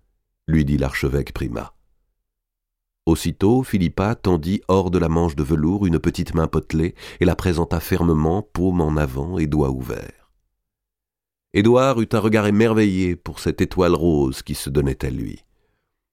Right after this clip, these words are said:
L'archevêque prit sur un plateau tenu par un second prélat l'anneau d'or plat, incrusté de rubis, qu'il venait de bénir, et le remit au roi.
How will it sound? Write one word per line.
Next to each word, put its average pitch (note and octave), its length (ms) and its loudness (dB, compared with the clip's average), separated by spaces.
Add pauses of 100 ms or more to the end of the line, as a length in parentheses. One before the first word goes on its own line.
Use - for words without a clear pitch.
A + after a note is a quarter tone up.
(220)
L'archevêque F#2 580 2
prit F#2+ 260 0
sur E2 260 -2
un E2+ 80 0
plateau F2+ 400 0
tenu F2 320 2
par D2+ 220 -2
un D#2 100 2
second E2 320 2
prélat E2 600 2
l'anneau D2+ 340 2
d'or C#2+ 340 0
plat, G2 380 -2 (360)
incrusté D2 460 0
de D2 100 0
rubis, C#2+ 380 -2 (560)
qu'il D2+ 220 -2
venait D#2 340 2
de D#2+ 60 -2
bénir, D2+ 580 -2 (480)
et F2 100 2
le E2 120 4
remit D#2 340 -2
au F#2 80 -2
roi. - 320 -12